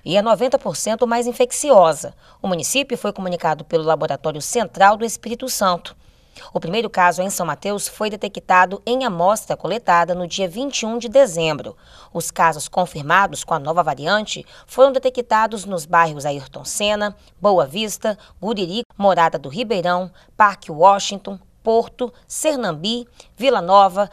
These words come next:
Vitória e nas localidades de Santa Maria e Nestor Gomes. Os casos são de pessoas com idade entre cinco até oitenta e oito anos. Dos dezessete casos, apenas dois precisaram de internação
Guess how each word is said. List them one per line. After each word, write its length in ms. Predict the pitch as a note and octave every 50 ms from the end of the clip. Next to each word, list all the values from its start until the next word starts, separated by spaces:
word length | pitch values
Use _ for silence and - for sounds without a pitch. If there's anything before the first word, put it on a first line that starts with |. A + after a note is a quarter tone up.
| - _ -
Vitória 720 | G3 C4 C#4+ - _ - G3+ G3 G3+ G3 F#3+ G3+ G#3 G3 - - _ _
e 80 | - G#3
nas 260 | G3 G3 G3+ G#3 G3
localidades 800 | - G#3 G3 - G3 F#3 F#3 D#3+ F3 E3 D#3+ E3 D#3+ F3 D#3 C#3+
de 140 | - D#3+ D3+
Santa 340 | - - B3 - - B3+
Maria 420 | G#3 F3 D#3+ D#3 G3+ G#3+ A3+ A3 - -
e 40 | G#3+
Nestor 440 | A3 A3+ A3 - - B3+ C4 A#3+ G#3
Gomes. 600 | F3 F3 F3+ F3+ F3+ D#3+ C#3 - - - - - - - - - -
Os 160 | - D#3 -
casos 460 | - - A#3+ B3 A#3 F#3 E3+ D#3+ - - - -
são 200 | - - C4 C#4+
de 100 | C#4 C#4+
pessoas 500 | - F3 D#3 - - A3 A3+ A3+ A3+ -
com 160 | - - F#3+
idade 540 | D#3 C#3 D#3+ F3+ F#3+ G3 F#3+ E3 F#3 G3+ -
entre 380 | - G3 F3+ E3+ - D#3+ C#3 -
cinco 500 | - - - B3+ C#4 C#4 C4 - C#4+ C4+ - - -
até 380 | - E3 - - G#3 G3+ G#3 - -
oitenta 520 | - G#3+ F#3 - _ - B3+ C#4 C#4 D4
e 120 | C#4+ A#3+ A3
oito 280 | A#3 B3 A#3 D4 C#4+
anos. 520 | A3 F#3 E3+ D#3+ D3+ C3+ A#2 - - - - _ _ _ -
Dos 280 | D#3+ D#3 F3+ E3 -
dezessete 720 | - C#3+ G3+ G3+ A#3 A#3 E3 E3 D3+ - - F3+ E3 - -
casos, 500 | - - F#3+ F#3 F3+ E3 D#3+ D#3+ - - - - -
apenas 460 | - E3+ - - A#3+ A#3+ A#3+ A3 F3 E3
dois 400 | E3+ E3 A#3+ C4+ C#4+ D4+ C#4+ -
precisaram 580 | - A3 A#3+ A#3 - F#3+ E3 F#3+ G3 G#3+ A3+
de 140 | A3+ A3 A#3+
internação 800 | A#3+ A3+ - A#3 A#3 B3 C#4 C#4+ - - - F3+ D#3 C3+ A2+